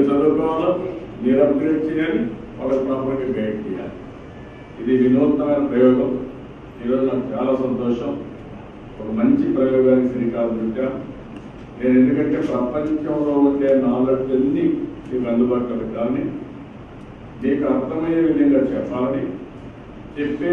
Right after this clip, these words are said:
వ్యక్తి కానీ, చూపించే విధానం కానీ, అదే మరి కన్-, కంటెంట్ ప్రజెంటేషన్ నేను చూశాను. ఒక గంటలో చెప్పేది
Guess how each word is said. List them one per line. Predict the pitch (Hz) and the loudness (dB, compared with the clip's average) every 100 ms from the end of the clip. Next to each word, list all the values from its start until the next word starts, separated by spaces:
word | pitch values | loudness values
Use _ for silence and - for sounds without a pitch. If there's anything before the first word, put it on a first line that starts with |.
| 175 | 2
వ్యక్తి | 139 - 175 160 | 0 0 2 2
కానీ, | 151 156 180 - - - - - - - | 2 2 -2 -4 -10 -14 -16 -16 -18 -14
చూపించే | 165 175 170 175 - - | -2 2 4 4 4 2
విధానం | - - 285 294 285 | 4 4 4 4 2
కానీ, | 294 294 - - - - - - - - | 0 0 -4 -10 -14 -16 -18 -18 -18 -10
అదే | - 160 | -6 -2
మరి | 160 165 330 | 0 0 -2
కన్-, | - 160 160 - 147 | -2 -4 -4 -8 -6
కంటెంట్ | 143 156 165 175 170 - - | -2 -2 0 0 0 -2 2
ప్రజెంటేషన్ | 139 156 - 127 - - - - - - - - - - - | 4 4 4 2 0 -6 -12 -14 -16 -16 -18 -18 -18 -18 -18
నేను | 117 117 127 | -10 -6 -2
చూశాను. | 143 - - - - - - - - - - - - 127 | -2 0 -4 -4 -10 -12 -16 -18 -18 -16 -16 -16 -12 -4
ఒక | 139 143 135 | -2 0 0
గంటలో | 147 180 180 165 | 0 4 4 4
చెప్పేది | 160 151 151 | 2 2 4